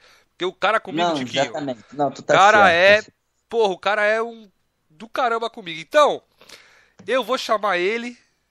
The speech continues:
Speaker 1: vou chamar você e vocês se degladeiam. O que que tu acha, mano? Você topa?
Speaker 2: Porra!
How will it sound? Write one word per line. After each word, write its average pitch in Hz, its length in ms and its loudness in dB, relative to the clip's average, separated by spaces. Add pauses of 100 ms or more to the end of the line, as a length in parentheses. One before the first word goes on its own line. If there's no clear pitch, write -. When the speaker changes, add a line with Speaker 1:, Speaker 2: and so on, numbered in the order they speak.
(240)
Speaker 1:
vou 233 160 -8
chamar 226 320 0
você 196 760 -6
e 202 40 -20
vocês 202 440 -10
se - 80 -18
degladeiam. 208 440 -8
O 208 40 -16
que 240 100 -18
que 226 80 -20
tu 220 120 -8
acha, 139 300 -6
mano? 110 160 -20 (360)
Você - 220 -14
topa? - 460 0 (400)
Speaker 2:
Porra! 135 420 0